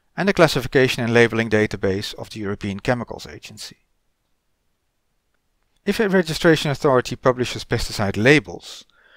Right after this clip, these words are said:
we have listed such databases on the Approved Labels page. Often these labels can be downloaded, so you can check approved uses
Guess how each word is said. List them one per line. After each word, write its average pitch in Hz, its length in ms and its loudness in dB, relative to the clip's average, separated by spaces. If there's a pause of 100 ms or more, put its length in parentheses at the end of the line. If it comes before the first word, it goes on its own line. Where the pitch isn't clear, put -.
(220)
we 143 60 0
have 123 120 2
listed 175 360 4
such - 260 -2
databases 120 720 0
on 127 80 -10
the 113 120 -6
Approved 127 420 -6
Labels 98 380 -8
page. - 520 -12 (1000)
Often 185 260 -2
these 127 180 0
labels 127 320 4
can 127 140 -4
be 120 80 -4
downloaded, 104 800 0 (200)
so - 160 -14
you 101 120 -8
can 98 120 -10
check - 240 0
approved 139 380 -6
uses 117 540 -10